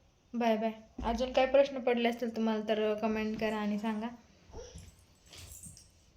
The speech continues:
उठले ते, लवकरच बनवेल ब्लॉग मी त्याच्यावरती.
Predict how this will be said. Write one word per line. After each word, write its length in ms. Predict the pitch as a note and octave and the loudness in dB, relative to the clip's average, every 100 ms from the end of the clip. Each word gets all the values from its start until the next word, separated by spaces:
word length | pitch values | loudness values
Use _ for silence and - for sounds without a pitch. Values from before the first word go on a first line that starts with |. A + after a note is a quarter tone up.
| _ _ _ - | _ _ _ -10
उठले 320 | A3+ A3+ G#3+ | -10 -10 -12
ते, 240 | G#3 A3 A3 - - | -12 -14 -16 -20 -6
लवकरच 480 | A3+ A3+ A3+ A3+ A3 | -2 -2 0 -2 0
बनवेल 360 | A3+ A3 G#3+ G#3 | 0 0 0 -2
ब्लॉग 200 | G#3+ G#3+ | -2 -2
मी 120 | G#3+ | -4
त्याच्यावरती. 640 | G#3+ G#3+ G#3 G#3 - G#3+ | -4 -4 -4 -6 -8 -16